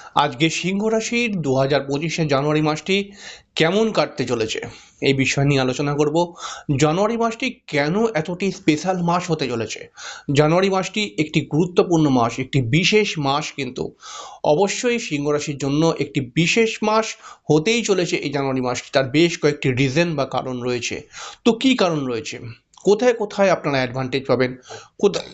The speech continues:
কোথায় কোথায় আপনাদের সমস্যার মধ্যে পড়তে হবে, আজকের এই মাসিক রাশিফলকে দেখে আপনারা কিন্তু অবশ্যই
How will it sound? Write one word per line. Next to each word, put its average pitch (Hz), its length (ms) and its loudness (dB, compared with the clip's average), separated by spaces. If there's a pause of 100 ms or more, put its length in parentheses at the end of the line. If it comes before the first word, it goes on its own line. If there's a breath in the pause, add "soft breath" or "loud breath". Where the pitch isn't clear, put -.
(140)
কোথায় 247 340 4
কোথায় 208 320 -2
আপনাদের 175 280 -2
সমস্যার 165 540 -2
মধ্যে 160 180 0
পড়তে 156 300 0
হবে, 139 200 2 (480 loud breath)
আজকের 147 460 0
এই 143 240 -2
মাসিক 143 560 -2
রাশিফলকে 156 580 0
দেখে 147 340 0 (640 loud breath)
আপনারা 127 380 0
কিন্তু 123 260 -4
অবশ্যই 143 640 2